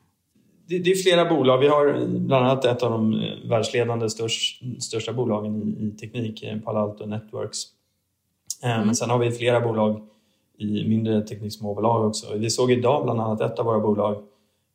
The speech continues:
Speaker 1: eh, Mandiant, eh, som tidigare hette FireEye i U S A, som faktiskt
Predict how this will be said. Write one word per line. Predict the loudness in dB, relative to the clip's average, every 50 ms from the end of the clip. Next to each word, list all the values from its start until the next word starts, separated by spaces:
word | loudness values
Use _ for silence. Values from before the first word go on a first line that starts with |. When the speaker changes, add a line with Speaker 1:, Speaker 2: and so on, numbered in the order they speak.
| _ _
Speaker 1:
eh, | -14 -10 -10 -8 -8 -2
Mandiant, | 0 2 2 2 2 2 2 2 2 2 0 -2 -4 -6 -12 -14 -14 _ _ _ -16
eh, | -14 -12 -10 -10 -10 -10 -10 -12 -14 -14 -14 -14 -14 -14 -12
som | -12 -10 -10 -10 -10 -10
tidigare | -10 -8 -8 -6 -8
hette | -8 -10 -12
FireEye | -8 -6 -6 -4 -2 -2 -2 -2 -2 -2 -4 -6
i | -8 -8
U | -8 -8
S | -6 -4 -2
A, | 0 0 0 -2
som | -4 -8 -10
faktiskt | -8 -8 -8 -8 -6 -6 -6 -6 -8 -10